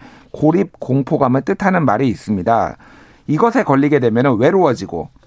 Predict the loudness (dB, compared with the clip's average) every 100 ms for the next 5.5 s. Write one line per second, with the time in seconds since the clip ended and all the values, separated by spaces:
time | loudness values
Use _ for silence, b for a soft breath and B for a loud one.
0 | -12 -6 -4 0 0 0 0 2 2 2
1 | 2 0 0 0 -2 -2 -4 -2 -4 -2
2 | -4 0 -2 -2 -4 0 0 0 -2 -2
3 | -2 -2 0 0 0 B B B B B
4 | -2 0 4 4 4 2 0 2 0 0
5 | -2 -2 -4 -2 -2